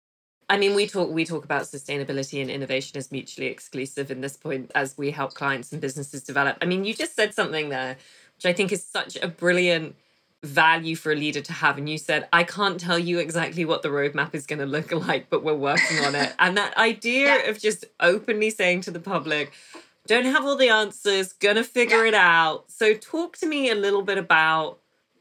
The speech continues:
Speaker 1: your views on leadership. We're, we're all women here. Diversity and inclusion is super important. At Accenture, we're
Speaker 2: Yeah.
Speaker 1: starting to think about equitable leadership. How do you, like, pre-, provide the same environment that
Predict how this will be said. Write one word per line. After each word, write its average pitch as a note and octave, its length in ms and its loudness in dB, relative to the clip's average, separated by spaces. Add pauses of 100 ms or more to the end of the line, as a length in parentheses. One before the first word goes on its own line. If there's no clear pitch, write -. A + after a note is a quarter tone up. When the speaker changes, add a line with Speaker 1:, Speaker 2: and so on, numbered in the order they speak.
(200)
Speaker 1:
your G3 200 8
views F3+ 340 0
on F3 160 0
leadership. D#3+ 600 -2 (360)
We're, D#3 240 2
we're D#3 260 0
all F3 160 2
women F3+ 380 4
here. F3+ 320 4
Diversity E3 680 2
and D#3+ 80 -4
inclusion E3 460 -2
is E3 120 -4
super E3+ 340 -4
important. D#3+ 480 -2
At D#3+ 100 0
Accenture, E3+ 580 -2
we're E3 100 0
Speaker 2:
Yeah. E3+ 40 -2
Speaker 1:
starting D#3+ 500 2
to E3+ 120 -12
think E3+ 260 -4
about D3+ 360 0 (200)
equitable G3+ 720 2
leadership. A3+ 600 -2
How D#3+ 240 4
do E3+ 80 -2
you, E3 260 -2
like, D3 400 0
pre-, E3+ 640 0 (460)
provide D#3+ 840 2
the F3 160 2
same G3 460 4
environment G3 720 2
that F#3 180 2